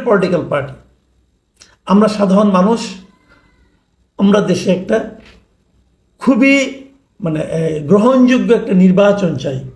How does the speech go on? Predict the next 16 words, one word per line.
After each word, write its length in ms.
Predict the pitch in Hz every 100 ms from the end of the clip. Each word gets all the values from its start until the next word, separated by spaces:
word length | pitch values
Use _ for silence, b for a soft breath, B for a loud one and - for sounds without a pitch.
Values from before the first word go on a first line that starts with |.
| _ _ _ b b
এবং 220 | 185 190
নির্বাচনের 640 | 190 196 226 233 233 226 214
মাধ্যমে 400 | 185 185 208 247
আমরা 320 | 180 175 180
আমাদের 280 | 165 165 170 -
পরবর্তী 440 | 208 202 196 220
পাঁচ 300 | 196 196 165
বছর 380 | 165 160 196 -
কে 220 | 226 208
দেশ 280 | - 170 -
শাসন 340 | 170 147 185
করবেন, 340 | 180 196 233 233 - B B B -
কে 120 | 233
দেশ 300 | 175 196 -
পরিচালনা 460 | 262 262 262 254
করবেন, 360 | 202 156 127 135